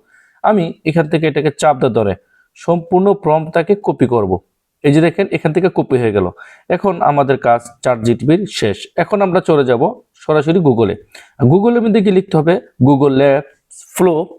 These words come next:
এখানে লেখার পরে কিন্তু আমি বারবার আপনাকে বলতেছি, এই যে এরকমভাবে চলে আসবে ফ্লো। এখান থেকে আপনি আরেকটা ক্লিক করবেন। ক্লিক করার পরে নিচে দেখতে পাবেন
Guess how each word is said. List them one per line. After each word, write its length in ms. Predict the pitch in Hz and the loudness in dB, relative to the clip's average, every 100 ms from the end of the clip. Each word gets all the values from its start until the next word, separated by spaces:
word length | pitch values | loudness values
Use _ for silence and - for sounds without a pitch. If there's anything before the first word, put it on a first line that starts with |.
| - 170 | -6 -4
এখানে 220 | 175 214 196 | 0 2 2
লেখার 220 | 190 180 | 0 0
পরে 140 | 190 170 | 0 0
কিন্তু 200 | 180 180 226 - | -2 0 0 2
আমি 120 | 135 131 | 2 2
বারবার 240 | 143 143 139 | 0 2 0
আপনাকে 240 | - 131 127 | 0 -2 0
বলতেছি, 280 | 127 135 127 - 143 | 0 -2 -2 -2 0
এই 80 | 143 | 0
যে 80 | 117 104 _ _ _ _ - | 0 -2 _ _ _ _ -2
এরকমভাবে 480 | 165 170 170 156 196 220 | 0 0 0 2 0 0
চলে 140 | 160 143 | 0 0
আসবে 140 | 123 147 - | 0 -2 2
ফ্লো। 140 | 196 240 - - 190 | 0 0 -10 -8 -4
এখান 180 | 185 202 | -2 0
থেকে 140 | 220 196 170 | 0 0 0
আপনি 180 | 170 220 - _ _ _ - | 2 0 -2 _ _ _ -2
আরেকটা 260 | 127 - - | -2 -4 -4
ক্লিক 200 | - 202 208 | 0 0 2
করবেন। 260 | 208 196 208 208 208 _ | 0 2 2 0 -2 _
ক্লিক 200 | 220 247 196 | 0 0 -2
করার 200 | 131 117 | -2 0
পরে 180 | 120 127 202 - _ _ _ _ _ _ _ _ _ _ _ _ _ _ 139 | 0 0 -2 -8 _ _ _ _ _ _ _ _ _ _ _ _ _ _ 0
নিচে 320 | 147 196 226 208 | 2 2 2 0
দেখতে 180 | 208 208 | 0 0
পাবেন 220 | 202 208 | 2 0